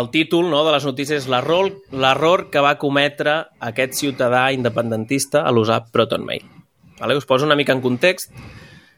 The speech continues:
Ah, es veu que hi ha un usuari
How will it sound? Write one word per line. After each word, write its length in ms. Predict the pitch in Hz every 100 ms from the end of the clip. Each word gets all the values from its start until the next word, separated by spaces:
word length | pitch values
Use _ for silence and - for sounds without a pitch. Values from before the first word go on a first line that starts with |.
| _ _ _ -
Ah, 760 | 123 123 120 120 117 117 113 -
es 80 | 123
veu 140 | 127 139
que 80 | 160
hi 80 |
ha 160 | 156 151
un 180 | 151 143
usuari 520 | 139 135 160 143 165